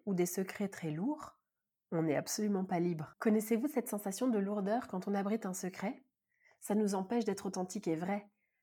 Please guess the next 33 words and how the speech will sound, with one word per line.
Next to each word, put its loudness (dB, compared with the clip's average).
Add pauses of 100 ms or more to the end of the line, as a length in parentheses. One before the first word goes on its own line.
Quand 0
on 6
a 2
honte 8
de 6
quelque 2
chose, 2
on 0
évite 0
d'en -2
parler, 0
on 2
évite 0
le -2
sujet. -4 (340)
On -4
fait 2
tout 2
pour -2
que 0
les 2
autres 0
ne 2
remarquent -2
pas 0
qu'on 0
a -2
honte. -6 (1200)
Mais 6
le 6
secret -2
provoque -2
la 0